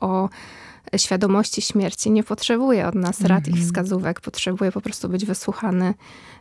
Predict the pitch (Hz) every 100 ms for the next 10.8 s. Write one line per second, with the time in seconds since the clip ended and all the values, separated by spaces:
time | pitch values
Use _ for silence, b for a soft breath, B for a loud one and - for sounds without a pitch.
0 | - 202 - 190 202 202 190 202 208 208
1 | 214 208 180 190 202 190 208 - 196 180
2 | - 214 208 196 196 - - 185 - 190
3 | 190 - 190 196 196 190 190 190 185 196
4 | 180 - 180 - 170 185 226 277 - -
5 | - B B B B B - 196 185 190
6 | 190 170 190 - 214 - - - - -
7 | 214 _ - 190 262 - 226 196 185 156
8 | 156 - 175 190 180 170 - 156 - 185
9 | 170 180 170 165 160 160 170 185 185 190
10 | 196 180 190 170 - - 165 214